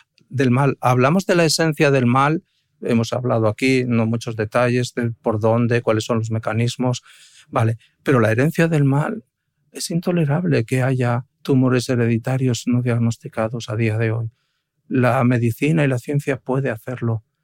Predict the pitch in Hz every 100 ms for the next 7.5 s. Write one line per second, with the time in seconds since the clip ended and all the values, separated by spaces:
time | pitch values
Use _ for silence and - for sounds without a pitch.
0 | _ _ _ - 143 - - 117 165 175
1 | 185 - _ _ _ 160 160 180 - 160
2 | 165 165 147 175 - 143 139 147 175 143
3 | 139 156 160 160 - _ _ _ _ _
4 | 151 143 - 139 143 147 - 139 147 160
5 | 156 147 - 151 143 170 156 - 156 135
6 | 135 123 - 143 131 - 127 110 113 -
7 | 120 113 110 120